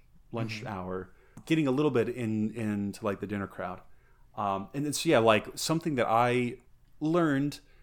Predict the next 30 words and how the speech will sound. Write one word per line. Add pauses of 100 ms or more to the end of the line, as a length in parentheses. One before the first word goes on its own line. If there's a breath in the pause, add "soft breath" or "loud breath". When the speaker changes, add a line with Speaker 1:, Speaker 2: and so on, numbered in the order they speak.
(260 soft breath)
Speaker 1:
is
super (280)
easy, (500)
and
it,
like, (460)
when
you
think
about
it,
it's
like,
"Oh,
yeah, (140)
of,
of
course."
But
it,
but
it
really
does
add
a
lot,
is
doing
the,